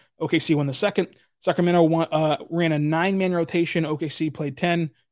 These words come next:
in this game. O K C had four players in double figures.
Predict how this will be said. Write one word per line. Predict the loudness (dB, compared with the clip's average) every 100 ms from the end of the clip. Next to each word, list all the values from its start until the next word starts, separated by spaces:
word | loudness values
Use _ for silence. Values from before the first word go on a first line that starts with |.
| _
in | -6
this | -4 -4
game. | -2 -2 -4 _ _ _
O | -2
K | 2 2
C | 0 0
had | 0 -2 -4
four | 0 4 4 2
players | -2 0 0 0
in |
double | -2 -2
figures. | -2 -2 -2